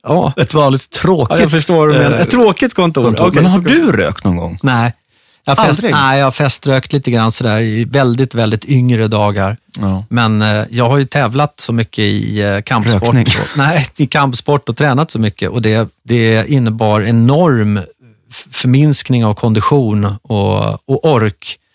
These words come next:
Speaker 1: Den helgen när jag hade varit och, och festat då, om då, man då feströkte,
Speaker 2: Mm.
Speaker 1: tills man gick tillbaka till dojon och, och tränade, så kände jag, jag kände en enorm skillnad. Jag kände, nej, det här går inte. Det här är inte bra.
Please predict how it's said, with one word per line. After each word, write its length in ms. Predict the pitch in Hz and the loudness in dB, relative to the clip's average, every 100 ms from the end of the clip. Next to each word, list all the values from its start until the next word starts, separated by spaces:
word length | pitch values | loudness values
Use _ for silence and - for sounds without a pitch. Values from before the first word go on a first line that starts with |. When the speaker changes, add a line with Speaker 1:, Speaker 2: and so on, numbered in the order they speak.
| _ _ _ | _ _ _
Speaker 1:
Den 440 | - 120 117 113 - _ _ | -2 0 2 0 -4 _ _
helgen 360 | 139 131 135 131 | -2 -2 0 0
när 60 | 113 | 0
jag 40 | |
hade 120 | 110 | 0
varit 240 | 101 101 - | 0 -2 -2
och, 220 | 101 95 | -4 -4
och 420 | 110 98 95 87 - | -4 -4 -4 -6 -12
festat 460 | - 123 - 139 - | -4 -2 -2 -4 -4
då, 100 | 101 | -4
om 160 | 107 104 | -2 -2
då, 100 | 110 | -2
man 160 | 113 | -2
då 140 | 104 101 | -2 -2
feströkte, 680 | 123 104 - 127 - 101 - _ | -2 -2 0 -2 -2 -8 -8 _
Speaker 2:
Mm. 180 | 101 92 | -2 0
Speaker 1:
tills 180 | 120 - | 0 2
man 140 | 117 | 0
gick 200 | 107 - | 0 -4
tillbaka 360 | - 117 101 107 | -4 -2 -2 -4
till 100 | 107 | -2
dojon 400 | 120 123 107 104 | 0 0 0 -2
och, 60 | 101 - 123 87 | -4 -6 -10 -14
och 80 | 104 | -6
tränade, 420 | 127 104 120 101 | -2 0 0 -2
så 120 | - 101 | -2 -2
kände 280 | 117 104 | 0 0
jag, 160 | 95 87 | -4 -4
jag 80 | 107 | -2
kände 240 | 117 95 | -2 -2
en 80 | 95 | -4
enorm 400 | 98 123 139 104 | -2 0 0 -2
skillnad. 300 | - - 76 | -6 -8 -6
Jag 80 | 50 | -6
kände, 200 | - 50 | -8 -8
nej, 160 | - - 113 | -10 -10 -8
det 80 | |
här 200 | - 156 | -4 -4
går 140 | 92 90 | -4 -10
inte. 220 | - - _ _ _ | -12 -18 _ _ _
Det 80 | 98 | 0
här 160 | 151 | 0
är 60 | 104 | 0
inte 340 | 113 110 - | -2 -4 -4
bra. 200 | 127 104 | -2 -2